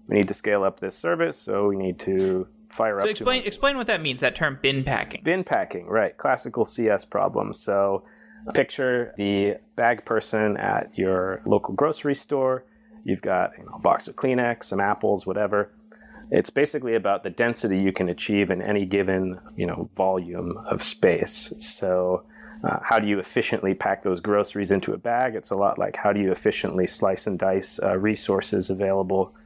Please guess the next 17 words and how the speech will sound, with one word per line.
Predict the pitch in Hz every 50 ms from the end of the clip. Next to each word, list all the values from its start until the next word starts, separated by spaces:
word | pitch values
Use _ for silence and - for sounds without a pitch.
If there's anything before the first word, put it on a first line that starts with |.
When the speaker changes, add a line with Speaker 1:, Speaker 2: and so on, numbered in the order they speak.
| - - - - - - -
Speaker 1:
on | - 92 92
a | 90 90 90 -
system | - - 160 - - - 120 107 107 107 104 - - _ _ _ - - -
among | - 104 101 101 98 95 92
different | 90 101 - - 98 - -
services? | - - - 95 92 87 - - - - - - - - - -
So | - - 90 80 - - - - - - - - - -
N | 135 151 147
P | - 147
complete | 139 147 127 - 139 139 - -
problem, | - 123 120 120 120 123 120 123 117
very | 110 117 117 117 110
hard | - 110 110 110 104 -
to | - - 107 107 101 98
achieve | - 95 95 - - - 110 98 98 101 98 - - -
<laughs> |
automatically. | - 104 95 92 95 107 117 113 110 - - 107 98 98 95 -